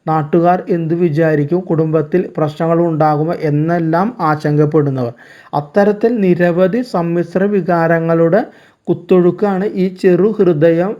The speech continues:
ഉള്ളവരുടെ പ്രണയം. ഈ അടുപ്പമുള്ള കുടുംബ ബന്ധങ്ങളും ഹൃദയഹാരിയായ പ്രണയങ്ങളും സൗഹൃദവും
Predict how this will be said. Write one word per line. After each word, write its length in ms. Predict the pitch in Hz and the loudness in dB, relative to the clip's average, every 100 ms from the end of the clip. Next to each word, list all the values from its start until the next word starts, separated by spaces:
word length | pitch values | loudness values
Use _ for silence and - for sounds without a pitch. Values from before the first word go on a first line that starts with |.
| - | -6
ഉള്ളവരുടെ 640 | 175 165 160 160 156 160 220 - | -2 2 2 2 2 0 -2 -2
പ്രണയം. 380 | 165 147 123 - _ _ _ _ _ _ | -2 -2 -4 -8 _ _ _ _ _ _
ഈ 120 | 175 208 | 0 2
അടുപ്പമുള്ള 680 | 226 214 208 202 208 202 190 | 2 2 0 -2 0 0 0
കുടുംബ 400 | 220 - 175 170 | 0 0 0 0
ബന്ധങ്ങളും 600 | 175 175 160 170 165 175 214 | 0 0 0 0 0 0 -2
ഹൃദയഹാരിയായ 1080 | - 175 156 165 175 165 170 175 185 190 196 | -4 -2 2 2 2 0 0 2 2 0 0
പ്രണയങ്ങളും 800 | 208 190 170 165 165 165 165 147 - - _ | 0 -2 0 0 0 0 0 0 -4 -20 _
സൗഹൃദവും 720 | - 160 165 170 151 175 202 | 0 0 2 0 2 2 2